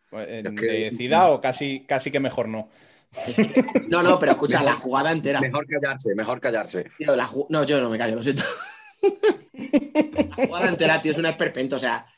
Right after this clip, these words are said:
Speaker 3: saca a Zidao completamente frío. Falta veinte segundos, supuestamente, para sacar el balón controlado. Zidao se empana, se la roban, hace una falta que casi pod-, si le sacan roja, tampoco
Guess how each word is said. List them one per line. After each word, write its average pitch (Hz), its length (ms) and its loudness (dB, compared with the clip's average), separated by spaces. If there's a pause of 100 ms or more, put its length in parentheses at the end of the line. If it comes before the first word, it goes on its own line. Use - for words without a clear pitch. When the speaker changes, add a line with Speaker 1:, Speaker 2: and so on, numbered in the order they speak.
(340)
Speaker 3:
saca 196 320 0
a - 180 -10
Zidao 151 280 0
completamente 190 560 0
frío. 131 240 -2
Falta 165 200 -2
veinte 190 200 0
segundos, 214 440 -2
supuestamente, 190 680 -2
para 165 180 -2
sacar 143 240 -4
el 170 60 0
balón 170 240 0
controlado. 113 600 -10 (360)
Zidao 160 380 0
se 208 100 0
empana, 135 540 -2
se 147 180 0
la 131 120 2
roban, 123 440 0
hace 170 220 0
una 196 120 2
falta 202 340 0
que 143 160 -6
casi 135 260 -4
pod-, 139 320 -4
si 135 140 -4
le 135 100 0
sacan 180 300 0
roja, 208 440 0
tampoco 156 460 -6